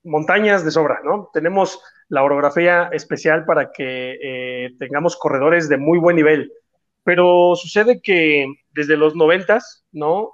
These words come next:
Con esas camadas de, obviamente, de maratonistas como tú, como Dionisio Cerón, como,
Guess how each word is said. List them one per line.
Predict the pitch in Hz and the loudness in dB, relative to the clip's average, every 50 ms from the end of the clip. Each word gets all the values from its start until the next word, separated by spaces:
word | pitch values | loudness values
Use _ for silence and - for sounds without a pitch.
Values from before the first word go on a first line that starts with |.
| _ | _
Con | - 160 147 156 | -8 -4 -4 -4
esas | 156 180 170 - | -4 -4 -8 -4
camadas | - 151 139 143 151 156 165 165 165 160 156 151 160 - - _ _ _ | -4 -4 -2 0 0 2 2 4 4 4 2 0 -2 -8 -20 _ _ _
de, | 143 139 135 135 139 - | -8 -8 -8 -8 -8 -8
obviamente, | 147 147 160 160 156 156 151 156 170 | -6 -2 -2 0 0 -2 -2 -2 -4
de | 151 151 | -6 -6
maratonistas | 139 131 123 123 123 - 135 143 147 147 156 139 - | -6 -4 -6 -6 -6 -8 -8 -10 -6 -6 -6 -6 -6
como | - 123 120 113 - - - | -10 -14 -10 -8 -10 -8 -8
tú, | 143 135 139 139 139 139 | -8 -6 -6 -6 -6 -8
como | - 127 120 117 113 110 110 110 110 | -12 -12 -10 -8 -8 -6 -6 -6 -6
Dionisio | 113 123 120 120 127 131 123 - 127 | -4 -2 -2 -4 -4 -6 -10 -10 -6
Cerón, | 117 120 113 120 123 131 131 135 | -4 -4 -2 0 0 0 -2 -4
como, | 127 - 120 120 | -6 -6 -6 -6